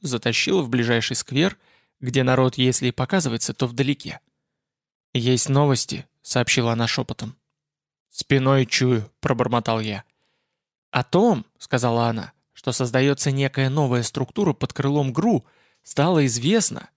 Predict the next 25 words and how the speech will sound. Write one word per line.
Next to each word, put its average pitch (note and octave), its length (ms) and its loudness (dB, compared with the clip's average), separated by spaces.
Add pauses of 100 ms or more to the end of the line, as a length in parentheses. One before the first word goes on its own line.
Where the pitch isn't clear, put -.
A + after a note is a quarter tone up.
(100)
и C#3+ 80 -2
тем, G#3 300 0
кому A#2+ 280 -2
знать B2+ 280 -2
не E3+ 100 0
следует». - 520 -2 (920)
«Госдеп C#3+ 560 2
не G3+ 140 2
дремлет», — F#3+ 520 2 (120)
заметил B2+ 480 0
я. A2+ 240 -6 (800)
«У B2 80 0
нас B2 200 2
свой D3 340 4
госдеп», — A#2 480 0 (460)
ответила A#2+ 480 0
она A#2 180 0
горько. A#2+ 380 -6 (480)
«Утечка, F#3+ 600 0
к - 40 -8
счастью, A#2+ 520 0
не B2+ 100 -4
с A2+ 80 0
самого C#3 440 2
верха». A#2+ 440 -4